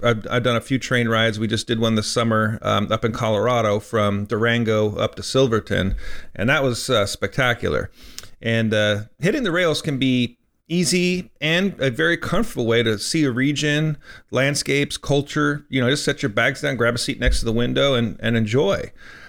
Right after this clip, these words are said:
Um, there's Eurail, uh, in Europe, the Blue Train, uh, in South Africa, or the Golden Eagle across Russia. Um, it just has many benefits for it. I think that's a, that's a fun, fun thing that people can consider for retirement.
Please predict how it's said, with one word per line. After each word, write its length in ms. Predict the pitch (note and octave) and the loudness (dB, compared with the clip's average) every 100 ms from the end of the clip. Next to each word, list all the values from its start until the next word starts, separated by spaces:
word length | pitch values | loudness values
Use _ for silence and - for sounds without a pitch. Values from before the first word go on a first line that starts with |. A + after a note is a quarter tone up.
| - _ | -20 _
Um, 200 | A2+ A2 | 0 2
there's 160 | A2 G2+ | 0 0
Eurail, 580 | C3+ D3 C#3+ D3 D3 C#3 | 0 0 2 2 0 -2
uh, 200 | A#2+ G#2+ | -2 0
in 140 | A2 | 0
Europe, 400 | B2+ D3+ D3+ D3 _ | 2 2 0 -2 _
the 80 | - | -6
Blue 240 | F#2+ B2 C3 | 0 0 0
Train, 380 | - C3 B2 | 0 0 2
uh, 180 | A#2 G#2+ - | 2 2 0
in 120 | G2+ | -2
South 300 | - G#2 G#2 | -2 -2 0
Africa, 640 | F#3 F#3+ F3 F3 D#3+ D3 - - _ - | 0 0 -2 2 2 0 -10 -20 _ -6
or 120 | C#3 | -2
the 40 | |
Golden 340 | C#3 F3+ E3 D#3 | 2 2 2 2
Eagle 300 | D#3 C#3+ C3+ | 2 2 0
across 560 | - C3+ B2 - - C3+ | 0 0 0 -2 -8 -2
Russia. 500 | B2 A#2+ - - - - | 0 0 2 0 0 -8
Um, 240 | - A2 A2 | -2 0 0
it 200 | - B2 | 0 -2
just 380 | - C3 - - - - - - - - - | 0 -2 -2 -8 -16 -16 -18 -20 -20 -20 -10
has 260 | C#3 C3+ A#2+ | -2 -2 0
many 280 | D3 D3 C3 | 0 2 2
benefits 500 | C3+ B2 A#2 A#2 - | 2 2 0 -2 -2
for 180 | A#2 A2+ | 0 0
it. 40 | |
I 20 | |
think 220 | A2+ C#3 | 0 0
that's 160 | B2+ A2+ | 0 2
a, 100 | G#2 | 2
that's 180 | A2+ A2+ | 2 -2
a 60 | |
fun, 520 | G#2 - B2+ A#2+ A2+ - | -6 0 2 2 0 0
fun 260 | A#2+ A2 | 0 0
thing 220 | G#2+ A2 | 2 2
that 240 | G#2 - - | 2 0 -2
people 220 | A#2+ G2+ | 0 0
can 140 | - | 0
consider 320 | G2+ F#2 A2 F#2+ | 0 0 0 2
for 160 | F#2+ | 2
retirement. 480 | F2 - D#2+ C#2+ | 0 2 0 0